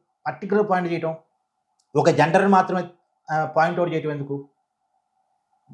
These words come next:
వ-, వస్త్రాధరణ మీద చర్చ జరగాలి. బయటకు వస్తున్నప్పుడు ఒక పురుషుడు కడ్డారు వేసుకోనో,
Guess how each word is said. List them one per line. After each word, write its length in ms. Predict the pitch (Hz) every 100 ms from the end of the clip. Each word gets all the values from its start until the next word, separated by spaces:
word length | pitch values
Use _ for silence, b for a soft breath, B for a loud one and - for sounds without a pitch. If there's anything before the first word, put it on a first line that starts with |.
| - _ _ 135
వ-, 160 | 139 165
వస్త్రాధరణ 520 | 135 - 240 247 233 214
మీద 80 | 240 233
చర్చ 140 | 196 202
జరగాలి. 300 | 185 143 - _ _ _ _ _ _ 110
బయటకు 460 | 101 147 202 233 220
వస్తున్నప్పుడు 520 | 214 190 165 127 110 170 - _ _ _ _ _ _
ఒక 140 | 139 190 185
పురుషుడు 340 | 190 202 247 247 247
కడ్డారు 360 | 165 160 220 214
వేసుకోనో, 380 | 202 - 190 196